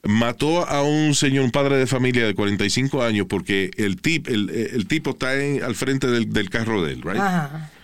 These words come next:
Speaker 1: El tipo va en un B M W y el carro que está al frente, el señor limpia los vidrios y le cae agüita de limpiavidrio en el carro de él.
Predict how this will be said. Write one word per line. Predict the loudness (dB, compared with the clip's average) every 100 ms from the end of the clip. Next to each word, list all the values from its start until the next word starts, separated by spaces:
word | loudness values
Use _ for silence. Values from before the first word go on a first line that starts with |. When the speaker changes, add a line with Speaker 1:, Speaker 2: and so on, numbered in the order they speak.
| -20 -20 -20 -20 _ _ _ _ _
Speaker 1:
El | -6
tipo | -4 2 2
va | 4 2
en | 2
un | 2
B | 2
M | 2
W | 2 2 4 2
y |
el | 2
carro | 0 0
que | -2
está | -2 -2
al |
frente, | 0 0 0 0
el | 0
señor | 0 0 2 0
limpia | 2 2 2 0
los | 0 2
vidrios | 2 4 4 2
y | 2 2
le | 2
cae | 0 0 0 0
agüita | -2 0 2 2 2 0
de | 2 2
limpiavidrio | 4 2 2 2 4 4 2 2 -2 -10 -18 -18 -6
en | -2 0
el | 0
carro | -2 0 0 0
de | 0
él. | -4